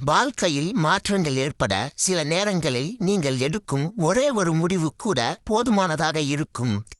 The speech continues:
அந்த முடிவு உங்களின் வளர்ச்சிக்காக இருக்க வேண்டுமே தவிர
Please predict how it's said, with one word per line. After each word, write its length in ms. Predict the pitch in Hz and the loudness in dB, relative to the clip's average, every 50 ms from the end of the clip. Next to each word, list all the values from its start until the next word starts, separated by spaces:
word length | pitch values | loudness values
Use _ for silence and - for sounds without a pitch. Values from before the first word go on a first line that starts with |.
| _ _ _ _ | _ _ _ _
அந்த 320 | - 156 165 180 165 165 156 | -2 0 0 0 0 0 0
முடிவு 560 | 165 175 190 262 311 202 165 139 160 220 285 - | 0 0 0 0 -2 0 -2 -2 -2 -4 -4 -2
உங்களின் 420 | 196 190 196 165 165 151 143 139 | 0 0 0 2 0 0 0 2
வளர்ச்சிக்காக 680 | 127 135 190 214 202 - - 190 - 208 196 208 208 190 | 2 2 2 2 2 0 -2 0 0 0 0 2 0 0
இருக்க 300 | 170 156 160 - - 180 | 0 -2 -2 -2 0 0
வேண்டுமே 400 | 147 135 135 127 131 135 135 131 | 2 0 0 0 -2 -2 -2 -2
தவிர 500 | - 156 143 139 185 175 147 123 127 156 | -2 -2 -2 0 0 0 0 0 0 -2